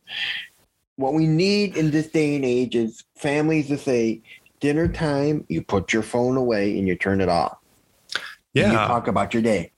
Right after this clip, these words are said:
Speaker 2: Well, you know what's interesting, Reed, and I actually do h-, work with families as well. And one of the things that I think most families haven't done is they haven't, uh, established a family mission or value statement.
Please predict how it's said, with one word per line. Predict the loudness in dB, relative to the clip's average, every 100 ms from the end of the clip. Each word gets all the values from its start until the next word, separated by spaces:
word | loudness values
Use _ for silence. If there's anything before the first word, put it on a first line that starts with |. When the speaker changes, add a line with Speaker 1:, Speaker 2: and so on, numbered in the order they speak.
| _ _ _ -12 -10 -10 -16 _ _ -2
Speaker 2:
Well, | 2
you | 2
know |
what's | 2 0
interesting, | 0 0 0 0 2
Reed, | 2 2
and | 2
I | 0 0
actually | 0 0 0 0
do | 2 2 2
h-, | -2 -4
work | 0 2
with | 0 -2
families | 0 0 2 2 2
as | -2 -2
well. | 0 0 0 -2 -2
And | 0 2 0 -2 -2
one | 0
of | 0
the | 0
things | 0 0 0 0
that |
I | 2 0
think | 0 0 0 -4 _ -12 -10 -10 -10 0
most | 2 2 0
families | 0 2 0 0
haven't | 0 0 2 0
done | 0 0 0 -2 -4
is | -2 0 2 2 0 -6 -12 -20 _ 0
they | 0
haven't, | 0 0 2 0 -2 _ _ -2
uh, | 0 0
established | 0 0 0 0 0 2 2 0 -2 -4 -4
a |
family | -2 0 2 2 2
mission | 2 0 2
or | 0 0
value | 0 0 0 0
statement. | -2 0 0 0 -2 -4 -8